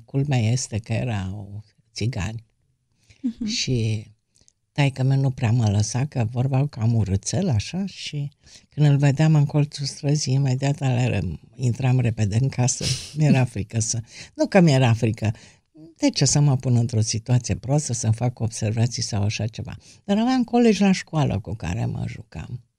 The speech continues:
Speaker 2: Și ce vă jucați? Care erau jocurile copilăriei dumneavoastră?
Speaker 1: A, jucam cinci pietre în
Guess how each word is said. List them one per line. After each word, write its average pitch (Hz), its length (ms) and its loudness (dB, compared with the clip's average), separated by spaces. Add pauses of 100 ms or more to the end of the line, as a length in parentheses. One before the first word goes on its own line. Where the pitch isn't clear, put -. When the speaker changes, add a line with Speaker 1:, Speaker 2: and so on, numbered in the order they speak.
Speaker 2:
Și - 140 -4
ce - 200 -2
vă 220 60 -2
jucați? 180 380 -4
Care 320 160 -4
erau 180 340 0
jocurile 175 440 -4
copilăriei 170 640 -8
dumneavoastră? 160 520 -4
Speaker 1:
A, 143 60 8
jucam 143 480 4
cinci 147 420 4
pietre 143 420 0
în 165 140 4